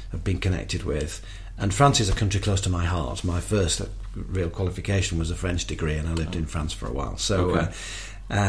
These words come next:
Speaker 1: um, so I was really excited about that, but it, they were actually feeling really isolated, and, and, and we had a couple of conversations, but they didn't really engage with what we were doing, and, and it felt as though they were really kind of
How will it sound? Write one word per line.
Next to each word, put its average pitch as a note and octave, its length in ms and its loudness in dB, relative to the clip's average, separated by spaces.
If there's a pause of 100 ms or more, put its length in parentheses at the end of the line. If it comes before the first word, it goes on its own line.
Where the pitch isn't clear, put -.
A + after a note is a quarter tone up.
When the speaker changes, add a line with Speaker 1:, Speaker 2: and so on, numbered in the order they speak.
(100)
Speaker 1:
um, G2 260 6 (420)
so - 160 10
I - 20 12
was C3 120 10
really D3+ 160 12
excited C#3 360 10
about E2 220 2
that, F2 200 2
but A#2 120 6
it, G2 360 0
they D3 140 10
were B2 300 10 (160)
actually A#2 340 4
feeling A2 260 4
really A#2+ 220 6
isolated, G2+ 840 4
and, F2+ 260 0
and, F#2 380 0
and F#2 380 2 (320)
we G#2 80 2
had G#2 120 2
a - 300 -8
couple C#3+ 180 6
of - 60 0
conversations, G2+ 840 4
but - 160 -4
they G#2+ 80 2
didn't C3+ 220 2
really A#2 260 6
engage G#2 340 4
with F#2+ 100 0
what G2 140 2
we F#2+ 100 2
were F#2+ 100 2
doing, F2+ 500 2
and, E2+ 260 2 (220)
and G2 100 0
it F2+ 80 0
felt B2+ 240 6
as G2 80 0
though G#2+ 140 4
they G2+ 120 4
were G2+ 200 4
really G#2 480 4
kind G2+ 260 2
of F#2+ 160 0